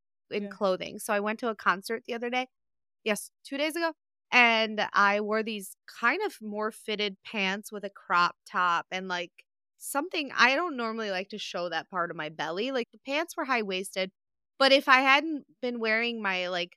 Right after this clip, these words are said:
Speaker 1: smoothing underwear, you would have seen a lot more love handle. And
Speaker 2: Yeah.
Speaker 1: that's fine. Love handles are normal, but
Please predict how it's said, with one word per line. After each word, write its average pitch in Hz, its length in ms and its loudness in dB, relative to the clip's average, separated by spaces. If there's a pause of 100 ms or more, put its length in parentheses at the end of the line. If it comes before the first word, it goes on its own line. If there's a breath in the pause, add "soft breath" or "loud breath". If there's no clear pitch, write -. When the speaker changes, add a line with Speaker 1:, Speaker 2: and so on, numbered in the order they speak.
Speaker 1:
smoothing 233 720 -4
underwear, 294 640 -2
you 220 280 -6
would 202 140 -2
have 190 120 0 (180)
seen 208 260 -8
a 180 60 -4
lot 175 200 2
more 175 180 -2
love 170 260 -6
handle. 117 560 -10 (320 soft breath)
And 277 200 2
Speaker 2:
Yeah. 339 180 4
Speaker 1:
that's - 120 -8
fine. 294 480 2
Love 226 180 -2
handles 269 360 -4
are 262 140 -2
normal, 208 640 -4
but 240 220 -8